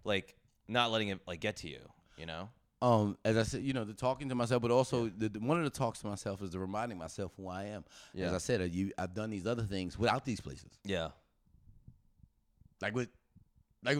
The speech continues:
Speaker 2: so why would, why would not having that
Speaker 1: Right.
Speaker 2: make me less
Speaker 1: Right,
Speaker 2: when
Speaker 1: right,
Speaker 2: I'm
Speaker 1: right.
Speaker 2: still achieving?
Speaker 1: Yeah.
Speaker 2: If I'm still achieving the things that I actually wanna achieve,
Speaker 1: Yeah.
Speaker 2: that's supposed to be, uh, <laughs> the, the, the, the, the clubs are just,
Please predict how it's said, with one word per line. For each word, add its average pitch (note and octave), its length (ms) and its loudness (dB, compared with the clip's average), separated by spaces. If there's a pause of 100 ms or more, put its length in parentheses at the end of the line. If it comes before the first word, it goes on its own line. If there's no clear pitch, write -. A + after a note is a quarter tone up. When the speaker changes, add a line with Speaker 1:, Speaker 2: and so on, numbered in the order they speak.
Speaker 2:
so - 180 2
why D3 280 10
would, D3+ 360 2
why D#3+ 220 8
would F3 280 4
not C#3 280 4
having A#2+ 400 6
that G#2+ 320 10 (140)
Speaker 1:
Right. F2 260 4
Speaker 2:
make B2 180 4
me B2+ 100 6
less D3+ 440 0
Speaker 1:
Right, D#2+ 340 2
Speaker 2:
when D3+ 120 6
Speaker 1:
right, D3 80 2
Speaker 2:
I'm C#3+ 80 -4
Speaker 1:
right. C3+ 100 -6
Speaker 2:
still G#3+ 220 6
achieving? C3+ 460 0 (140)
Speaker 1:
Yeah. F2 280 0 (280)
Speaker 2:
If B2+ 80 -2
I'm E3 80 6
still B3 220 2
achieving D#3 640 -2 (220)
the C3+ 60 -2
things B3+ 280 10
that F3+ 80 10
I C3 140 10
actually E3 280 6
wanna D#3 180 6
achieve, G3 460 2
Speaker 1:
Yeah. F2 280 2 (720)
Speaker 2:
that's G#3 540 6
supposed F3 380 2
to D#3 60 -2
be, D3 340 0
uh, A#2+ 300 6 (420)
<laughs> - 480 -10
the, F3+ 100 0
the, C#3+ 460 -2
the, C#3 320 -2
the, C#3 240 -2
the C3+ 80 -8
clubs A3 400 0
are E3+ 40 -2
just, D3 380 -6